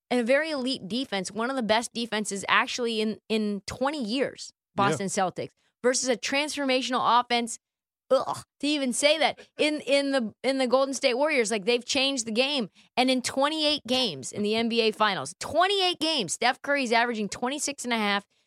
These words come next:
Speaker 1: six point two, and five point seven rebounds. Twenty-six and a half points.
Speaker 2: Yeah.
Speaker 1: In,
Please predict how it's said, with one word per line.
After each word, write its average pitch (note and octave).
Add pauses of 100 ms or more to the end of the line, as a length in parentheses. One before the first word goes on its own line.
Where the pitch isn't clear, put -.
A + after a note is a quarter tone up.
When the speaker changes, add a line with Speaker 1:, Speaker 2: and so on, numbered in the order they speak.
Speaker 1:
six -
point B3+
two, A#3+
and G3+
five A3
point G#3+
seven G3
rebounds. F3 (240)
Twenty-six F4+
and G4
a C4+
half B3
points. - (240)
Speaker 2:
Yeah. B2 (600)
Speaker 1:
In, F4